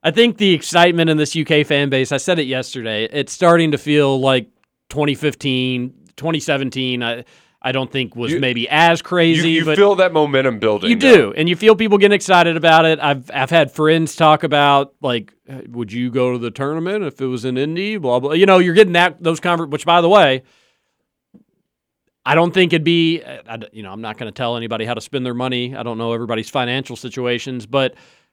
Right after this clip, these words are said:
Speaker 1: you can get pretty good bang for your buck for N C double A tournament tickets in Indianapolis, which is first and second round right now.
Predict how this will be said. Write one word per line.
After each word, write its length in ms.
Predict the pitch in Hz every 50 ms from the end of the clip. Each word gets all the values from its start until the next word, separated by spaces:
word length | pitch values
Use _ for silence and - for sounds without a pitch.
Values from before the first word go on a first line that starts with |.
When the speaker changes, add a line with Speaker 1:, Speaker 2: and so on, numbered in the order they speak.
| _ _ _ _
Speaker 1:
you 180 | - 156 185 180
can 180 | - 196 170
get 360 | 156 160 202 214 208 - _ -
pretty 240 | - 202 202 196
good 260 | 165 131 190 185 151 117
bang 260 | 175 170 180 185 180
for 160 | - 170 165
your 160 | 160 151 147 139
buck 520 | 107 151 147 160 170 170 - _ _ _ _ _ _
for 460 | _ 156 151 143 139 135 131 131 131 131 _ _ -
N 120 | 165 160 160
C 60 | - 170
double 80 | 151 151
A 60 | 139
tournament 400 | 127 - 151 156 160 160 156 123 -
tickets 380 | 170 165 - 170 160 - -
in 100 | 147 131 139
Indianapolis, 680 | 147 147 147 143 127 127 139 147 - 175 175 175 170 -
which 160 | 147 131 -
is 60 | 104 -
first 300 | - 143 143 135 - 135
and 80 | 127 110
second 280 | - 143 139 - 156 123
round 420 | 110 120 131 135 147 160 170 160 - _ _ _ _ _ _ _
right 320 | - 135 147 147 160 165 151
now. 480 | 147 139 139 143 160 180 196 202 190